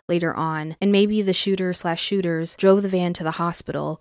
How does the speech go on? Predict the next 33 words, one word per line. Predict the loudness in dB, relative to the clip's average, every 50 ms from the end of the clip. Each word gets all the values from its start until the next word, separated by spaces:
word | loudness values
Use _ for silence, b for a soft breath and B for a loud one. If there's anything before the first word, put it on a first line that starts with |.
| _ -6
because | -6 -2 0 2 4 4 4 2 2
hospitals | 0 0 0 0 -2 -2 -4 -2 -2 -2
have | -4 -4 -4 -4 -4
parking | -2 0 0 0 0 -2 -4
garages, | -4 -6 -6 -6 -8 -8 -8 -6 -6 -6 -4 -2 0
and | 2 2 2 2 0 0 -2
it's | -2 2 2
a | 2
great | 4 4 4 4 4 2
place | 0 -2 -2 -2 -2
to | -4 -6
hide | -6 -4 -4 -2 -2 -4 -4 -4
and | -6 -6 -6
abandon | -6 -6 -6 -6 -6 -4 -6 -6 -6 -8
a | -10
car | -10 -8 -6 -6 -4 -4 -6 -6 -6
or | -6 -8
a | -6
vehicle | -6 -6 -6 -6 -6 -10 -12
quickly. | -8 -6 -4 -6 -4 -6 -10 -12 -12 -2 0 2
At | 2 2
the | 0
time | -2 0 0 0 0 0 0
of | 0 -2
his | -2 -2 -2
murder, | -2 -2 -2 -2 -2 -4 -4 -6 -8 -4
Tyrell | 0 2 2 2 2 2 2 0 0
did | 0 0 -2 -2 -2
have | -2 -4 -4 -4 -2 -2
numerous | -4 -2 -2 -4 -4 -4 -6
pending | -8 -8 -8 -8 -8 -6 -8 -8 -8
criminal | -8 -8 -8 -8 -8 -8 -10
charges, | -8 -8 -8 -8 -8 -10 -12 -10 -10 -12